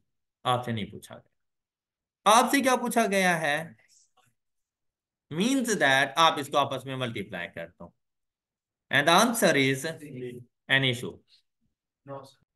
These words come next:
अब इसी तरह से हम लोग ना,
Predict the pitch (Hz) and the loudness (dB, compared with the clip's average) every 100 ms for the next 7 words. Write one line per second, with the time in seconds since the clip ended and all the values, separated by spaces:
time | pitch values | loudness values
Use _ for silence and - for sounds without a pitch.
0 | _ _ _ _ _ _ _ _ _ _ | _ _ _ _ _ _ _ _ _ _
1 | _ _ _ _ _ _ _ _ _ - | _ _ _ _ _ _ _ _ _ -6
2 | 196 190 - 208 - 254 254 202 175 170 | -2 -2 -4 -4 -4 -2 -4 -4 -2 -4
3 | - 117 135 - - 175 202 202 202 | -4 -6 -6 -10 -6 -2 0 0 -2